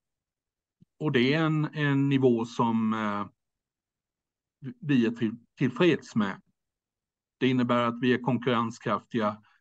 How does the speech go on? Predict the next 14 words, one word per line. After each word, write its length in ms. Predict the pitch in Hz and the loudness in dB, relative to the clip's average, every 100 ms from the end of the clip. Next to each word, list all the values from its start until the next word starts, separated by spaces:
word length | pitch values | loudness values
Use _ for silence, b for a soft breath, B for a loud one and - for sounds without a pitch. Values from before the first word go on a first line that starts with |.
| _ - | _ -4
såväl 460 | - 117 117 127 | 0 2 2 0
när 120 | 135 | -2
det 80 | 127 | 0
gäller 840 | 127 120 113 113 110 107 107 104 98 _ _ _ _ _ _ _ _ | 2 2 2 0 0 -2 -2 -4 -10 _ _ _ _ _ _ _ _
att 160 | - - | -12 -6
konkurrera 480 | 120 107 120 107 107 | -2 0 2 4 4
mot 160 | 107 | 4
nyproduktion, 760 | 123 110 - 110 98 120 135 - _ _ _ _ _ | 2 0 0 -4 -2 0 0 -2 _ _ _ _ _
men 160 | - 165 | 0 2
också 520 | 139 - - 113 113 | 0 -2 -2 0 0
när 200 | 127 123 | -4 -4
det 60 | 117 | 0
gäller 440 | 110 107 101 98 - | 0 0 -4 -6 -6
hyressättning. 1000 | 127 120 107 110 - 123 - - 139 175 | -2 0 -2 -4 -8 -8 -6 -2 -2 -4